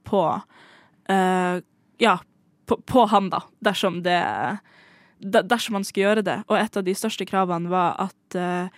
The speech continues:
Trump var nødt til å godta begrensninger som skulle hindre han i å bruke rettssalen til å drive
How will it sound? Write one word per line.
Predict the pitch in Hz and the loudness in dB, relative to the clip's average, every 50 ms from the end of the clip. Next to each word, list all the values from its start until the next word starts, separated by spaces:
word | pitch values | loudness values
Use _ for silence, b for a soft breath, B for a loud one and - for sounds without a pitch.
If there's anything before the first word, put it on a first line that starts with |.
| B B B B B B B - | B B B B B B B 0
Trump | - 247 240 233 - - | 2 4 4 2 0 0
var | 185 202 202 | -2 0 0
nødt | 196 208 - - - | 0 -2 -4 -6 -8
til | - 196 | -4 -4
å | 185 180 | -4 0
godta | 190 185 220 - - 214 | 0 0 0 0 -2 -4
begrensninger | 175 165 170 180 185 196 208 - - - 226 - - - 196 - | -2 -2 -2 0 0 0 0 -2 -4 -8 -8 -6 -6 -6 -6 -6
som | - 175 185 | -6 -6 -6
skulle | - - 190 185 | -4 -6 -4 -2
hindre | 196 202 214 226 214 | 0 0 0 0 0
han | 190 175 | -2 -2
i | 160 175 | -4 -6
å | 180 180 | -4 -2
bruke | 180 185 226 233 - - 175 | 0 0 0 -2 -2 -4 -4
rettssalen | 185 220 - - - - 180 165 156 180 180 - | -4 -4 -6 -8 -6 -6 -4 -4 -4 -6 -8 -6
til | - 185 | -8 -8
å | 180 | -6
drive | - 202 208 226 220 214 | -2 -2 0 0 0 0